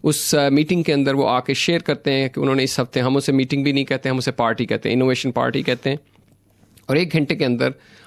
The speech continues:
हम उन्हें tips and tricks देते हैं कि वो जो भी कर रहे हैं, वो अपनी reports देते हैं कि मैं ये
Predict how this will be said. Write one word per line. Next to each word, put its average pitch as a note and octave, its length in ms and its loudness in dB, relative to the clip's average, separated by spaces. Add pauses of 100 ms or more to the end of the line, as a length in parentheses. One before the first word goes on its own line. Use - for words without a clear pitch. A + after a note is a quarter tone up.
(140)
हम D3 160 2
उन्हें D#3 220 2
tips D#3 280 -2
and C#3+ 100 0
tricks D3+ 300 -2
देते C3 220 0
हैं C3 140 0
कि B2 120 -4
वो C#3 200 2
जो D3+ 220 2
भी F3+ 100 0
कर B2+ 180 0
रहे B2+ 80 0
हैं, B2+ 40 0
वो B2+ 80 2
अपनी B2+ 180 -2
reports D3+ 340 0
देते D3+ 200 0
हैं C#3+ 60 0
कि C#3+ 60 0
मैं C3 180 0
ये C3 160 0